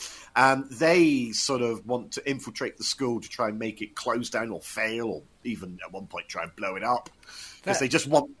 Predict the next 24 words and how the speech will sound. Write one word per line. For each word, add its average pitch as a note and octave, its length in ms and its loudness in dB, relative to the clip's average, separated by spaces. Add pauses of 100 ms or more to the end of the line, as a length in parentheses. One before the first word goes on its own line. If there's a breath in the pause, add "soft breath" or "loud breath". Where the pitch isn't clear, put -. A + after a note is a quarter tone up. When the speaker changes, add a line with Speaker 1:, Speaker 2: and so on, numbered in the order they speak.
Speaker 1:
they D3+ 140 10
want E3+ 220 8
them D3+ 100 4
out B2+ 300 8
so - 160 2
they B2+ 140 2
can C#3 120 0
Speaker 2:
Yeah. C#3 320 2
Speaker 1:
claim A#2+ 540 -2
the A2+ 80 0
land. G#2+ 580 0
Speaker 2:
I - 40 -12
guess D#3+ 240 -6
that's C3 140 -8
Speaker 1:
And D#3+ 120 2
Speaker 2:
what E3 120 6
it D3 60 2
Speaker 1:
that's B2+ 60 -2
Speaker 2:
is. A2 60 -12
Speaker 1:
basically A2+ 600 -2
it. G2+ 320 -2
Speaker 2:
'Cause C#3+ 160 -4
they, D#3+ 320 -2
they D3+ 340 -4